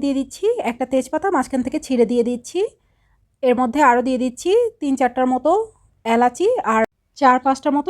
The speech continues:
লং দিয়ে দিয়েছি। এবার এই মশলাগুলোকে হালকা একটু ভেজে এর মধ্যে আগে থেকে যে ম্যারিনেট করে রেখেছিলাম চিকেনটা, সেটা দিয়ে দিচ্ছি।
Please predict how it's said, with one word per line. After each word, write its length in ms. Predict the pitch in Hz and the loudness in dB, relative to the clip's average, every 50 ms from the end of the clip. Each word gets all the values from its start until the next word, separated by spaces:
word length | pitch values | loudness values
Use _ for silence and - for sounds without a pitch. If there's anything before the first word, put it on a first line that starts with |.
| 381 339 | 0 2
লং 100 | 262 226 226 220 | 2 2 2 2
দিয়ে 160 | 214 233 233 | 2 2 0
দিয়েছি। 360 | 214 233 233 233 - - 330 370 440 - _ _ _ - 294 | 0 0 0 -2 -2 -2 0 0 0 -2 _ _ _ -4 0
এবার 160 | 262 226 277 311 | 2 2 2 2
এই 100 | 359 359 | 2 0
মশলাগুলোকে 480 | 339 330 330 - 339 320 330 339 339 330 | 0 0 -2 0 -2 -2 0 -2 -2 -2
হালকা 280 | 277 262 226 233 254 269 | -2 -2 -2 -2 -2 -4
একটু 180 | 269 - 294 240 226 | -4 -4 -8 -8 -4
ভেজে 280 | 226 254 254 - 320 392 466 | -2 -2 -2 0 0 0 2
এর 80 | 427 330 262 | 2 2 2
মধ্যে 280 | 254 220 - - 302 370 453 - - - - - _ - | 0 -2 -4 -4 -4 -4 -4 -4 -10 -18 -20 -16 _ -6
আগে 180 | 214 233 262 | -2 -2 -2
থেকে 220 | 269 - 285 - 311 302 | -2 -2 -2 -2 -2 -2
যে 120 | 262 302 | 0 -2
ম্যারিনেট 280 | 247 269 262 262 269 269 - | -2 0 0 0 -2 -2 -2
করে 140 | 277 277 277 | 0 0 0
রেখেছিলাম 420 | 277 277 277 269 - 285 285 277 277 | 0 0 -2 -4 -2 0 0 2 0
চিকেনটা, 380 | 277 277 - 277 277 294 330 453 | 0 -2 -2 -2 -2 -2 -4 -4
সেটা 240 | 466 - 285 233 233 | -2 -2 0 0 0
দিয়ে 200 | 208 226 208 196 190 | 2 2 0 0 -2
দিচ্ছি। 300 | 196 190 _ - - | -6 -10 _ -16 -14